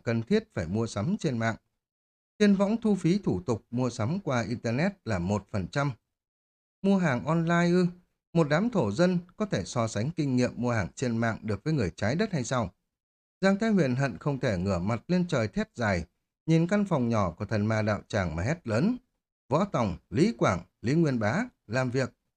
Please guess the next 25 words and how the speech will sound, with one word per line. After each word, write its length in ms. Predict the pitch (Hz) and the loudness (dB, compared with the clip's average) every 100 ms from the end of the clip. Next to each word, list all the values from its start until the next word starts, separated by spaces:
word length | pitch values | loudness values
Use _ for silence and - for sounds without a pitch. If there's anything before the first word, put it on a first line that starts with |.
| _ _ _ _ _ _ - | _ _ _ _ _ _ -4
"Tràng 180 | 123 110 | -2 0
chủ, 280 | 113 90 90 _ | 0 -2 -4 _
làm 220 | 123 131 | -4 -2
gì 160 | 120 120 | 0 2
ạ?" 160 | 104 - _ _ _ _ _ - | 0 -4 _ _ _ _ _ -2
Ba 120 | 202 | 2
người 220 | 196 143 | 4 2
ngơ 200 | 143 185 | 2 2
ngác 300 | 185 220 226 | 2 0 0
nhìn 180 | 131 208 | -2 0
hắn, 300 | 104 120 233 - _ _ - | 0 0 -2 -4 _ _ 2
ba 100 | 202 | 4
người 200 | 180 131 | 6 4
bọn 200 | 127 127 | 0 0
họ 200 | 127 110 | -2 0
nãy 180 | 160 202 | -2 2
giờ 240 | 170 107 | 2 2
vẫn 260 | 90 131 190 | 2 0 0
mải 200 | 131 85 | 0 0
mê, 320 | 101 123 113 - | 0 2 0 -4
vui 240 | 120 135 117 | -2 0 0
vẻ 240 | 113 85 | 0 -2
xem 300 | - 120 107 | -4 -4 -2
bát 220 | 117 196 - | -2 -4 -2
quái. 280 | 101 160 | 0 0